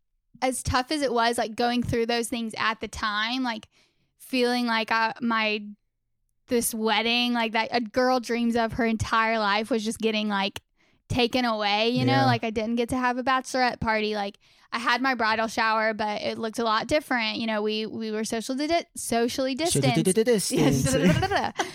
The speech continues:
Speaker 1: we were socially distanced, and a lot of people weren't able to make it, you know?
Speaker 2: Right.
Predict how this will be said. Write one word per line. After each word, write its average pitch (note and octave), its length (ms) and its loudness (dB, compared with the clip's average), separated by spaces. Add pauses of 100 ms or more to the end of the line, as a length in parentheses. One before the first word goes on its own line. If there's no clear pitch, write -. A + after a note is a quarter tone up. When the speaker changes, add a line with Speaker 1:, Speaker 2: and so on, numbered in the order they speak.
(200)
Speaker 1:
we C4+ 80 0
were C4+ 120 2
socially C4+ 420 -2
distanced, B3 560 -2
and A3 300 -4
a A3 100 0
lot A3 160 2
of A3 40 -10
people A#3+ 320 -2
weren't A#3+ 180 -2
able B3 180 -2
to C4+ 80 -2
make D#4+ 320 0
it, A#3+ 160 0
you A#3+ 100 0
know? B3 220 2
Speaker 2:
Right. C#3 340 0